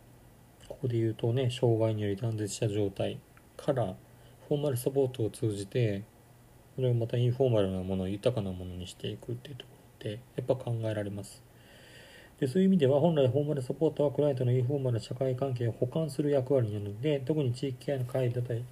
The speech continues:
地域ケアの課題として、地域生活支援が社会福祉実践の中心となってきた今日においては、インフォーマルサポート、フォーマルサ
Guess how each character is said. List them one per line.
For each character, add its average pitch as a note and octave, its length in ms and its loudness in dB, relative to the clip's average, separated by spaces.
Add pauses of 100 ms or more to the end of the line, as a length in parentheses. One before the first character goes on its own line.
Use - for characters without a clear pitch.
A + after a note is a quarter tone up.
(500)
地 D3+ 180 -6
域 - 200 -12
ケ C#3+ 160 -6
ア B2+ 80 -2
の A2 80 -4
課 A#2 140 -6
題 A2+ 160 -4
と B2 100 -12
し - 80 -12
て、 E3+ 120 -6
地 - 160 -12
域 C3 180 -14
生 C3 180 -14
活 B2+ 240 -12
支 - 120 -8
援 A#2+ 120 -4
が B2 140 -8
社 - 120 -8
会 A#2+ 160 -2
福 A#2+ 120 -6
祉 B2+ 100 -2
実 A#2 260 -4
践 G2+ 40 -8
の - 60 -10
中 B2+ 180 -6
心 B2 160 -4
と A#2+ 80 0
な A#2+ 80 0
っ - 20 -2
て - 80 -12
き A#2+ 80 -10
た - 160 -14
今 C3 160 0
日 A2 220 -4
に A2+ 60 -6
お G#2+ 80 -8
い G#2 40 -10
て G#2 100 -12
は、 F3+ 140 -2 (720)
イ C3 100 0
ン A#2+ 60 0
フ A#2 100 0
ォ - 20 2
ー G#2+ 60 -2
マ G#2+ 100 -2
ル G2+ 60 -12
サ - 80 -20
ポ A#2+ 40 -4
ー - 40 -6 (120)
ト、 - 160 -20
フ A#2+ 100 0
ォ B2+ 40 0
ー C3 60 -2
マ C3+ 40 -6
ル B2+ 80 -4
サ - 80 -10